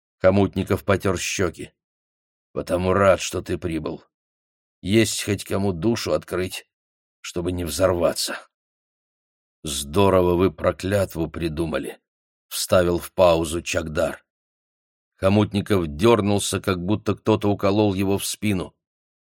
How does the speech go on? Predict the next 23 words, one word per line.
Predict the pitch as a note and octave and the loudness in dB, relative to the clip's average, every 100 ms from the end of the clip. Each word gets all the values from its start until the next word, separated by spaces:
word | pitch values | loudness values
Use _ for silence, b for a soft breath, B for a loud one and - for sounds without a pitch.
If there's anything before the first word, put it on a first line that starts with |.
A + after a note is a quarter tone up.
| _ _ _ - | _ _ _ -8
«И | F2+ | -6
думаешь, | F#2+ G#2 G#2+ F#2+ - | 0 2 2 0 -2
начальство | F#2+ - G2+ B2+ - - G#2 | -4 -2 0 0 -2 -2 0
оценило? | G#2 G#2+ G2+ G#2+ E3 - - _ _ _ _ _ - | 0 -4 -2 2 2 2 -4 _ _ _ _ _ -10
Черта | - - C3+ A2 C#3+ | -4 6 6 8 4
лысого!» | C#3+ C3+ - F#2+ - - _ _ _ _ _ _ _ _ _ - | 2 2 2 0 0 -8 _ _ _ _ _ _ _ _ _ -2
Я | F2+ | 0
просил | F#2 G2 - A2 | 0 0 0 0
Липкина | E2+ D2+ G#2+ - F#2+ F#2 | 0 0 0 0 -2 -2
в | |
клятве | - G2+ G#2 - G2 | 0 4 4 4 -6
упомянуть | - G2+ G2 G2 G#2 G#2+ - | -6 -6 -2 0 2 2 0
и | A2 | -2
про | G2+ F#2+ | 0 0
Стеньку | - A2+ G2+ G2 | 0 0 0 0
Разина, | F#2 G#2 G#2 F2 F#2 - _ _ _ | 2 4 4 0 -4 -6 _ _ _
и | G2+ | -2
про | G2+ G2+ | 2 2
Пугачева, | G#2 G2 F#2+ - A#2 A2 F2 F2 | 2 0 0 2 4 6 4 4
ну | A2 | 2
и | |
гражданскую, | G2 G2+ F2+ A2 C3+ A#2+ - G2+ | 4 2 4 6 6 6 0 0
конечно. | G2 F#2+ D2+ - - | 0 -2 -2 -6 -12